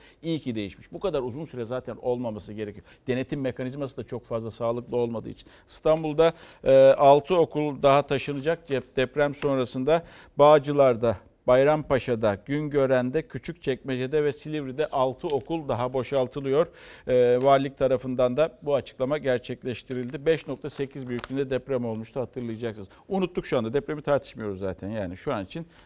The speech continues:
e, tekrar başka konuları ka-, tartışmaya başladık. Geldik, bu konuyu da unutturmamak istiyoruz.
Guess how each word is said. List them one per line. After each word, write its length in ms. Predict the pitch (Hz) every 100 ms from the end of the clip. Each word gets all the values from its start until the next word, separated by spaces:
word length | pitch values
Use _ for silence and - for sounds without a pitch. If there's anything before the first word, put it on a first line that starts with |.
| -
e, 220 | 120 113 113
tekrar 340 | 127 - 143 -
başka 300 | - 120 -
konuları 300 | 117 113 107
ka-, 220 | 101 - -
tartışmaya 480 | 110 101 - 110
başladık. 320 | 98 95 95 92
Geldik, 340 | - 170 165 202 - _
bu 120 | 254 -
konuyu 460 | 220 185 202 214
da 280 | 175 196 - _ _ -
unutturmamak 720 | 165 160 - 160 131 107 -
istiyoruz. 560 | 95 - 104 95 85